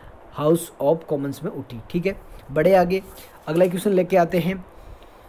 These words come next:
नौ नंबर क्वेश्चन है कि खेजड़ी को राजस्थान का राज्य वृक्ष कब घोषित किया गया? बिल्कुल ये भी महत्वपूर्ण क्वेश्चन है, खेजड़ी को, अ, राजस्थान का राज्य वृक्ष कब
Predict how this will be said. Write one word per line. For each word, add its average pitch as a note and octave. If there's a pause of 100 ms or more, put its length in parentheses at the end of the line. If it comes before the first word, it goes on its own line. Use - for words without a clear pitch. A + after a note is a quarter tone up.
(920)
नौ E3
नंबर G#3+
क्वेश्चन F#3+
है F3+
कि G#3
खेजड़ी F3+
को A3
राजस्थान F3+
का D#3+
राज्य E3
वृक्ष D#3
कब D3+
घोषित C#3
किया C3
गया? A#2
बिल्कुल B2
ये C3
भी C3+
महत्वपूर्ण C#3
क्वेश्चन D#3
है, D3+ (400)
खेजड़ी F3+
को, D#3 (320)
अ, C#3+
राजस्थान E3+
का D3
राज्य D#3+
वृक्ष C#3+ (120)
कब F3